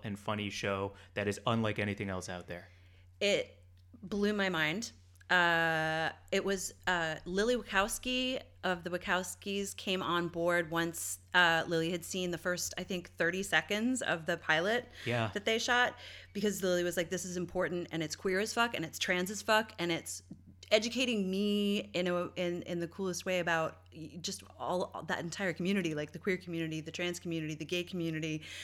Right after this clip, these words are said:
Speaker 2: looking at it through the lens of a forty-five-year-old woman who is"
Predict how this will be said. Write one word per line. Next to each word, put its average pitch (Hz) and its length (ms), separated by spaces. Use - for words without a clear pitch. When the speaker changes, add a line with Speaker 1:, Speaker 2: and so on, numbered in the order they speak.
Speaker 2:
looking 185 320
at 175 120
it 165 100
through 180 120
the 175 100
lens 175 340
of 175 100
a 175 80
forty-five-year-old 170 760
woman 165 400
who 165 200
is" 165 360